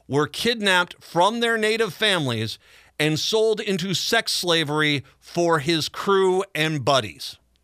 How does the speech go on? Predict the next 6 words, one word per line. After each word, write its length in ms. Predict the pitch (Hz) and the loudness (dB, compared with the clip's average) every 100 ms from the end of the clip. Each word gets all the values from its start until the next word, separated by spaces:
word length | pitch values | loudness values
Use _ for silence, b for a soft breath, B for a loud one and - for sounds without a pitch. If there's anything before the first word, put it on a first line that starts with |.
| _ _ _ _ _ _ _ b b b b | _ _ _ _ _ _ _ b b b b
Nine 520 | - 147 165 208 240 233 | -6 2 4 4 2 0
and 160 | 220 | -2
ten-year-olds. 960 | - 208 208 196 160 143 117 92 - - _ _ _ _ _ _ _ _ _ _ B B B B | -2 0 2 2 2 2 0 -6 -12 -14 _ _ _ _ _ _ _ _ _ _ B B B B
Nine 600 | 139 156 185 269 214 226 226 | 0 4 6 6 4 0 -2
and 200 | 208 202 | -2 0
ten-year-olds. 960 | 202 196 190 165 143 117 92 - - | 0 2 2 2 2 0 -4 -12 -16